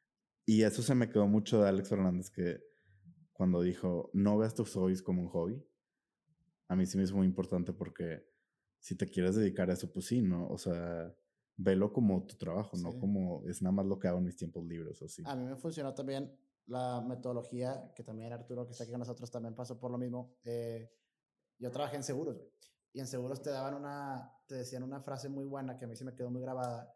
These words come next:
Speaker 2: que de hecho es muy cierta, que te decían, "Si tú tuvieras un Starbucks, ¿a qué horas lo abrirías?". Y yo decía, "No, pues, pues a las seis de la mañana, ¿no? De que, pues, a la hora que abre cualquier Starbucks, ¿no?".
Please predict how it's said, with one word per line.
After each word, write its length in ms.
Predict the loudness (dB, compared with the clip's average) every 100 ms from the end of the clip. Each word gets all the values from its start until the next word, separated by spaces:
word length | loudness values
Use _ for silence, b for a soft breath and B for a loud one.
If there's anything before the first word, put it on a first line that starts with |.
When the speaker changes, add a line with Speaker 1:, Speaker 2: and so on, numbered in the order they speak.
| _
Speaker 2:
que 120 | -12
de 60 | -10
hecho 140 | -10 -8
es 60 |
muy 100 | -8
cierta, 360 | -6 -8 -10 -14
que 120 | -12
te 100 | -12
decían, 380 | -10 -10 -10 -14 _ _ _ _ _ _ _
"Si 140 | -14
tú 80 | -10
tuvieras 240 | -6 -6 -6
un 100 | -10
Starbucks, 460 | -6 -4 -4 -8
¿a 60 | -8
qué 100 | -8
horas 140 | -8 -8
lo 100 | -10
abrirías?". 420 | -10 -12 -16 _ _ _ _ _ _ _ _ _ -20
Y 60 |
yo 60 | -20
decía, 280 | -18 -18 -16
"No, 180 | -16 -16
pues, 280 | -20 -20 _ _ _ _ _
pues 160 | _ -20
a 40 |
las 180 | -20 -18 -20 -20 -20
seis 160 | -18 -14
de 60 |
la 80 | -12
mañana, 300 | -12 -12 -12
¿no? 140 | -14 -16
De 120 | -18
que, 100 | -20
pues, 220 | -20 -20 -20
a 40 |
la 120 | -18
hora 140 | -18 -16
que 100 | -16
abre 180 | -16 -14
cualquier 260 | -16 -16
Starbucks, 360 | -16 -16 -16 _
¿no?". 100 | -20